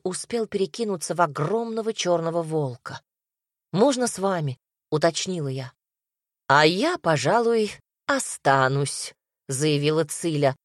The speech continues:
бросив мимолетный взгляд на Джонатана. "Вот же хитрюга!"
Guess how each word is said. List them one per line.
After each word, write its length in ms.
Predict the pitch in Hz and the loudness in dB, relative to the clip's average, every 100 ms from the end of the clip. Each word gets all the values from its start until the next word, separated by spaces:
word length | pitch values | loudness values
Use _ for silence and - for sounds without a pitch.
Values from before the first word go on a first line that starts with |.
| _ | _
бросив 500 | 139 165 151 156 - | 0 0 0 -4 -4
мимолетный 500 | 147 147 147 143 151 | -2 0 0 -2 -2
взгляд 440 | 143 - 160 139 143 | -4 -2 -4 -4 -4
на 80 | |
Джонатана. 800 | 143 - 165 139 127 - 131 131 - _ _ _ _ _ _ _ - | -6 -4 -2 -2 -6 -10 -14 -14 -18 _ _ _ _ _ _ _ -4
"Вот 560 | 165 135 139 185 - 156 | -2 0 2 2 2 -4
же 240 | 131 143 | -2 -2
хитрюга!" 840 | - 143 139 143 143 151 127 135 | 0 -2 -2 0 0 0 -2 -4